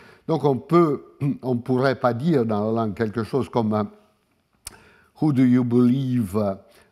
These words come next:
that came ? Ça serait pas bien formé, mais on peut boucher la fameuse position ici par un pronom résomptif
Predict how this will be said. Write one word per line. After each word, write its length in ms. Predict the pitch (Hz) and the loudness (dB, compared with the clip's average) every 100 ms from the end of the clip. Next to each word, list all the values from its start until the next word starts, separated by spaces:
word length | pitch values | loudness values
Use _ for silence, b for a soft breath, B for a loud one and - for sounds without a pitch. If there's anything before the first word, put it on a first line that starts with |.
| 95 | -6
that 360 | 98 113 104 - - - 92 - - | -2 0 -2 -12 -10 -6 -6 -8 -8
came ? 800 | 151 170 107 92 90 101 151 180 - | -2 0 -2 -4 -6 -6 -6 -8 -10
Ça 120 | 110 | -10
serait 220 | 101 110 | -6 -6
pas 400 | 95 - 139 101 117 | -6 -2 -2 -2 -12
bien 260 | 107 117 | -4 -4
formé, 420 | 113 202 151 104 B B B - | -2 -2 -2 -2 B B B 0
mais 220 | 175 214 - | 2 2 0
on 160 | 175 | -2
peut 200 | 160 196 | 0 2
boucher 580 | 202 151 127 - - 180 | 2 0 -4 -4 2 2
la 120 | 135 | 2
fameuse 420 | 113 123 120 135 104 | -2 -2 0 0 -2
position 720 | - 107 120 - 147 131 117 | -4 -4 -4 -4 -2 -2 -2
ici 460 | 101 - 123 104 B B B | -4 -6 -4 -4 B B B
par 180 | - 117 | -2 0
un 120 | 107 | 0
pronom 480 | 104 160 160 135 113 | -4 -4 -4 -2 -2
résomptif 920 | 135 107 107 160 170 - 113 92 - | -2 -2 -2 -2 -4 -6 -6 -6 -4